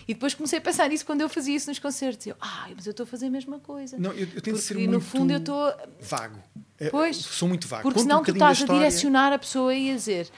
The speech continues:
Speaker 1: "Olha para aqui." Não é?
Speaker 2: Exatamente.
Speaker 1: E é
Speaker 2: Isto é
Speaker 1: assim,
Speaker 2: daqui. Isto agora
Speaker 1: isto
Speaker 2: já,
Speaker 1: é
Speaker 2: isto agora
Speaker 1: daqui.
Speaker 2: já não é teu. Isto agora é aqui.
Speaker 1: E depois
Speaker 2: Estás a ver?
Speaker 1: nunca, eles nunca mais vão olhar para outro sítio, eh, não é?
Speaker 2: Ou talvez não.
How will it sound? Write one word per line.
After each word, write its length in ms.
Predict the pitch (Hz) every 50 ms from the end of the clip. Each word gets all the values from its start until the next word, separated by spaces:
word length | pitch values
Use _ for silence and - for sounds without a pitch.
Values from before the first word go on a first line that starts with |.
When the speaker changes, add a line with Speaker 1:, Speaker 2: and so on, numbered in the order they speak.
| - - - - -
Speaker 1:
"Olha 280 | 247 262 277 269 269 269
para 160 | - 262 269
aqui." 320 | 262 - - 208 185 151 - - _ _ _ _ -
Não 100 | 202 208 208
é? 20 |
Speaker 2:
Exatamente. 420 | 202 - 196 208 - 165 160 - 233
Speaker 1:
E 100 | 233 226
é 80 | 226 233
Speaker 2:
Isto 200 | 196 147 - 262
é 20 |
Speaker 1:
assim, 80 | 156 151
Speaker 2:
daqui. 260 | 160 - - 143 135
Isto 160 | 120 - -
agora 180 | - 143 180 175
Speaker 1:
isto 60 | 143
Speaker 2:
já, 80 | 170 214
Speaker 1:
é 120 | 254 269
Speaker 2:
isto 180 | - - - 190
agora 120 | 170 185 170
Speaker 1:
daqui. 60 | 151
Speaker 2:
já 60 | 170
não 120 | 170 170
é 60 | 165 156
teu. 280 | - - 117 107 - - - _ -
Isto 160 | - - 143
agora 200 | 135 151 151 151
é 40 | 139
aqui. 260 | - - - - - - - -
Speaker 1:
E 60 | 262
depois 220 | 254 - 277 302 254
Speaker 2:
Estás 140 | 285 370 403
a 40 |
ver? 100 | - 392 -
Speaker 1:
nunca, 60 | -
eles 140 | 277 277 269
nunca 340 | 285 302 320 349 339 381 370
mais 260 | 339 320 330 311 262
vão 120 | 202 214 202
olhar 220 | 202 202 196 196
para 100 | 196 202
outro 160 | 202 185 - -
sítio, 500 | - 208 190 - - 208 185 175 - -
eh, 680 | - - 190 185 185 180 175 170 165 160 160 156 - -
não 120 | 185 190 185
é? 240 | 180 180 190 208 -
Speaker 2:
Ou 80 | 240 226
talvez 280 | - 240 208 208 143 123
não. 180 | 117 101 -